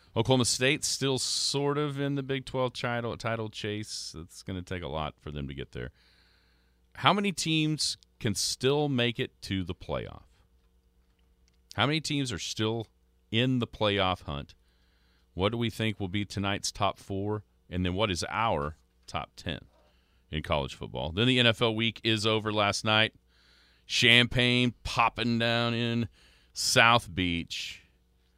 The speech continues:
<laughs> as the Philadelphia Eagles. Boy, I heard a lot of, um, a lot of talk yesterday afternoon right on these airwaves about Philly. W-, when would they ever lose? Could they go undefeated?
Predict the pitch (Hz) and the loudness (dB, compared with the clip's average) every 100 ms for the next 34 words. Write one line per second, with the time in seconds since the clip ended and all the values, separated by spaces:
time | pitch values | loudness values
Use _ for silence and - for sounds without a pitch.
0 | - 185 _ 143 143 78 85 87 85 90 | -18 -18 _ -18 -10 -2 0 0 -2 -4
1 | - 101 101 104 107 101 110 104 107 98 | -2 -2 0 2 2 2 0 0 0 0
2 | 92 - 120 120 113 123 113 107 104 110 | -2 2 8 10 10 8 6 4 6 6
3 | 117 110 95 - - - _ _ _ _ | 6 2 -2 -14 -20 -20 _ _ _ _
4 | - 95 107 107 110 110 104 98 87 - | -4 -2 0 0 0 -2 -2 -6 -12 -18
5 | _ _ _ _ _ _ _ _ - 101 | _ _ _ _ _ _ _ _ -8 0
6 | 104 131 127 - 135 135 131 - 135 131 | 4 4 4 6 6 6 2 0 2 2
7 | 131 135 147 131 131 131 135 117 143 131 | 2 2 4 4 4 2 2 2 2 2
8 | 95 95 92 87 101 95 _ - 107 117 | 2 2 0 2 2 0 _ -2 0 0
9 | 101 - - _ - - 95 107 98 120 | -4 -8 -20 _ -20 -6 0 0 4 4
10 | 143 127 123 135 139 123 107 156 165 62 | 4 4 4 4 4 2 4 2 2 -4
11 | - - - - 143 135 131 131 135 139 | -6 -8 -6 -2 2 2 4 4 4 4
12 | 127 - - 147 127 60 - | 2 -4 -4 -2 -2 -4 -10